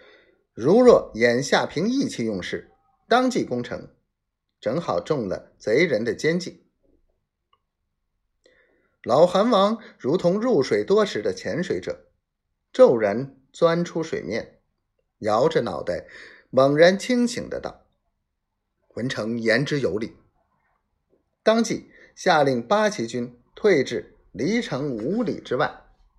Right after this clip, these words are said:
安营扎寨。此时宁远的情势确实很危机，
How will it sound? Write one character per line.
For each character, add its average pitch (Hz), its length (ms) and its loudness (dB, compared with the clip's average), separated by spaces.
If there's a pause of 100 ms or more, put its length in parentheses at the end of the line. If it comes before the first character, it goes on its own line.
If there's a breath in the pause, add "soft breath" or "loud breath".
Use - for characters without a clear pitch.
安 143 380 -4
营 85 240 -12
扎 120 180 -6
寨。 - 320 -10 (3000)
此 156 240 -2
时 180 580 0 (160)
宁 190 360 0
远 120 220 2
的 107 100 0
情 120 260 -6
势 - 480 -6
确 151 440 2
实 113 280 -6
很 82 240 -10
危 98 160 -6
机， 98 240 -12